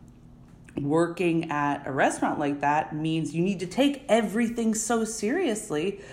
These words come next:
because you never wanna be the person that lets someone down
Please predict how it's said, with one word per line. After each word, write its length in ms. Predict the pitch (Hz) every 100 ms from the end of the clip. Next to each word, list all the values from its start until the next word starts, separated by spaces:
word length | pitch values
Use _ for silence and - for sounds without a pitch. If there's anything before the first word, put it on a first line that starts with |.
| -
because 520 | - 247 262 269 269 - - - - -
you 180 | 202 269
never 300 | 269 359 330
wanna 180 | 269
be 160 | 214 214
the 100 | 208
person 420 | 214 208 208 214
that 140 | 202 185
lets 240 | 185 -
someone 300 | 220 196 180
down 560 | 185 220 254 254 240